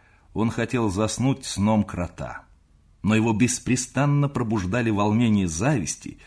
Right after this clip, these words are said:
и бессильные желания. Всякое явление в мире науки и искусства, всякая новая знаменитость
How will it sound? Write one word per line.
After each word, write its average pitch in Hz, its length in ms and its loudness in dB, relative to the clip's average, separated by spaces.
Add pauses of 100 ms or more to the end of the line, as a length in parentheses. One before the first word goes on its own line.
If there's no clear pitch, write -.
(240)
и 107 120 0
бессильные 117 760 2
желания. 85 640 -6 (540)
Всякое 104 400 -2
явление 101 680 2
в 87 60 -4
мире 98 260 2
науки 92 360 0
и 78 80 -4
искусства, - 560 -6 (400)
всякая 92 420 -2
новая 104 480 2
знаменитость 98 800 0